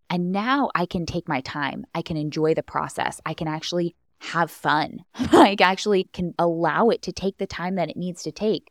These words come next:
And for everybody, it's gonna look a little different. Whether or not you lose five pounds in a week or five pounds in a month, we wanna start to look at what feels doable and sustainable for your body.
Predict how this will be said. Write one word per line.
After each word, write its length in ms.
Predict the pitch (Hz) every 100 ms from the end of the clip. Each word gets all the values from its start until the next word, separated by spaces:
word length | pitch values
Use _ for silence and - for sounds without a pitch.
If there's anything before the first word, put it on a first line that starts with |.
| -
And 180 | 190 -
for 140 | 185
everybody, 320 | 226 285 220
it's 100 | 208
gonna 160 | - 202
look 140 | 214
a 40 | 220
little 200 | 220 220
different. 420 | 247 - - -
Whether 340 | 170 190 190 185
or 40 |
not 280 | 180 180 -
you 160 | 160 165
lose 380 | 175 165 160 - _ _
five 320 | - 156 185
pounds 420 | - 160 165 170 - _
in 120 | 160
a 60 | 131
week 400 | 143 247 359 - _ -
or 120 | 165
five 240 | 156 151 -
pounds 320 | 170 165 165
in 140 | 170
a 60 | 160
month, 380 | 165 196 302 339 -
we 140 | 202 202
wanna 260 | 208 233
start 300 | 226 - -
to 100 | -
look 160 | 185 180
at 160 | 165 -
what 340 | 151 151 190 -
feels 340 | - 165 147 - -
doable 440 | 165 160 196 220
and 140 | - -
sustainable 680 | 143 - 156 190 233 247 -
for 180 | 175
your 340 | 156 147 156 147
body. 400 | - - -